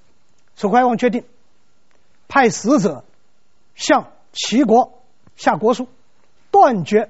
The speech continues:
两国之间的关系。另外，派一个人，派一批使者，随着张仪到秦国去接受土地，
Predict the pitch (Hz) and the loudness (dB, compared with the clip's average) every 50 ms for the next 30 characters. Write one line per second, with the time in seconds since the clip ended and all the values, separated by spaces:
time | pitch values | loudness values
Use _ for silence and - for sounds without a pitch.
0 | - - 175 185 190 220 262 262 196 240 262 277 - - 247 214 214 190 175 - | -8 -6 -2 0 0 0 0 -2 -2 0 0 -2 -2 -4 -4 -2 -2 -2 -2 -2
1 | 196 196 - - - - - - - - - - - - _ _ - - _ _ | -4 -4 -4 -8 -14 -20 -20 -20 -20 -20 -20 -20 -20 -20 _ _ -20 -20 _ _
2 | _ - 240 262 254 262 - - - - - - - - _ - - _ _ - | _ 0 2 2 2 2 0 -2 -6 -20 -20 -20 -20 -20 _ -20 -20 _ _ -10
3 | - - 269 254 220 196 208 190 196 165 156 156 208 214 - - _ _ _ - | -2 0 2 2 2 2 0 -2 -2 -2 -4 -4 -8 -10 -14 -20 _ _ _ -4
4 | - 277 262 214 226 180 - 214 202 - - - 175 277 240 170 - - - - | 0 0 0 0 0 -4 -6 -8 -8 -10 -8 -4 -2 -2 -2 -4 -6 -12 -18 -20
5 | - - - - - _ _ - - - - - 190 254 285 208 240 214 - 233 | -20 -20 -20 -20 -20 _ _ -20 -20 -12 -6 -4 -4 -2 -2 -2 -4 -2 -2 -2
6 | 220 220 214 175 147 165 220 - - - - - - 214 175 - - - - 160 | -4 -2 -4 -6 -6 -8 -10 -14 -18 -20 -12 -6 -4 -4 -4 -4 -8 -12 -12 -10
7 | 175 214 277 226 226 214 214 - - 247 - - - - - - - - - - | -6 -6 -4 0 0 0 0 0 -4 -6 -8 -10 -14 -20 -20 -20 -20 -20 -20 -20
8 | _ _ - - - - - 214 247 226 - 247 180 - - - - - - 202 | _ _ -20 -20 -12 -2 2 2 2 4 2 0 -2 -2 -4 -14 -18 -16 -16 -16